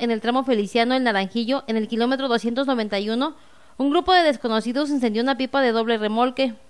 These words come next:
En la carretera costera, a la altura de Calpican, hombres armados incendiaron un autobús,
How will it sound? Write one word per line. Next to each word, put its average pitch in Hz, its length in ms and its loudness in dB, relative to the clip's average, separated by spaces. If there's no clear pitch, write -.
En 220 100 0
la 233 120 4
carretera 240 440 2
costera, 247 460 2
a - 20 4
la 294 80 6
altura 247 280 2
de 247 120 -2
Calpican, 247 640 -2
hombres 262 300 2
armados 240 380 0
incendiaron 247 400 0
un 254 140 -2
autobús, 269 580 0